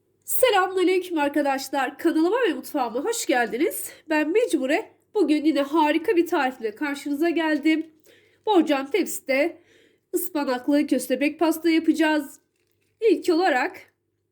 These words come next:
doğal yeşil rengi elde etmek için ıspanaklarımı rondodan geçirmem lazım. Ispanaklarımı da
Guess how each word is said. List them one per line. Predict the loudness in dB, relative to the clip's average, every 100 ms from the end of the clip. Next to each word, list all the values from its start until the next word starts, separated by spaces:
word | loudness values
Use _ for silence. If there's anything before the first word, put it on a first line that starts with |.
| _ -4
doğal | -2 0 0 0
yeşil | -2 -2 -2 -2
rengi | -2 -2
elde | -2 0 -2
etmek | 0 2 2
için | 2 -4 -4 -6 _ -8
ıspanaklarımı | -6 -2 -2 -2 -4 -4 -2 2 2 2 -2
rondodan | -2 0 0 -2 -4 0
geçirmem | -2 0 0 2 2 -2
lazım. | -6 -6 -8 -8 _ _
Ispanaklarımı | -4 -2 2 2 2 2 2
da | -2 -6